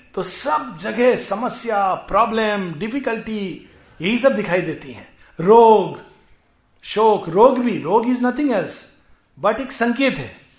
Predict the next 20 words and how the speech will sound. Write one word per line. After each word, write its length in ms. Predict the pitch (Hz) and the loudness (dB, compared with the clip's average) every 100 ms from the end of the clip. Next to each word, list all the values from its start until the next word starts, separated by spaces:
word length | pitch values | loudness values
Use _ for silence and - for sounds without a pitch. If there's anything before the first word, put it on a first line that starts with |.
| _ _ _ _ _ _ | _ _ _ _ _ _
अब 80 | 196 | -4
रोग 260 | 240 302 294 | 0 0 2
क्या 140 | 254 | 2
है? 380 | 160 131 - - - | 2 -2 -10 -20 -18
डायबिटीज, 720 | 165 175 190 196 202 208 202 | -4 2 2 2 -4 -6 -4
ब्लड 240 | 151 190 190 | 0 0 0
प्रेशर, 380 | 202 - 196 170 | -4 0 0 0
भयानक 360 | 135 170 202 | -2 -2 -2
भयानक 340 | 165 165 185 185 | -2 -4 -4 -4
असुर 560 | 165 196 170 - - 160 | -4 -4 -6 -8 -12 -8
पहले 200 | 165 185 | -4 -4
होते 300 | 170 170 185 | -4 -6 -6
थे, 420 | 180 175 - - _ _ | -6 -8 -12 -20 _ _
ये 160 | 156 190 | -2 0
असुर, 300 | 175 196 180 | 2 0 -2
वो 120 | 165 | 0
असुर, 440 | 180 180 180 156 - | 0 0 -6 -6 -8
अभी 180 | 160 180 | -6 -4
डायबिटीज 520 | 151 170 180 185 170 | -4 -4 -4 -6 -8
असुर, 560 | 156 190 170 - - | -6 -4 -4 -8 -20